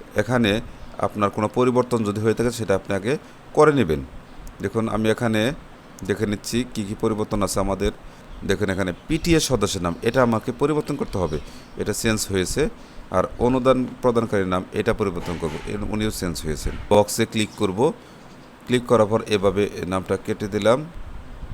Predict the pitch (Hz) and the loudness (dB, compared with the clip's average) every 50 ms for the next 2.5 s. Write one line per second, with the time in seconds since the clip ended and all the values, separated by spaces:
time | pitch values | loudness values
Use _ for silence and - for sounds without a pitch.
0 | - - - - - - - - - 104 107 104 - 113 113 110 107 101 - 123 | -10 -12 -14 -16 -14 -12 -10 -4 2 2 2 4 4 4 2 2 2 -2 -4 -4
1 | 120 131 139 131 120 113 123 113 - 110 113 113 110 113 110 - 110 95 90 110 | 0 2 4 4 4 4 4 2 4 4 4 4 4 2 2 2 2 4 4 2
2 | 113 120 113 113 113 107 104 90 80 - | 4 2 2 0 0 0 -2 -4 -2 0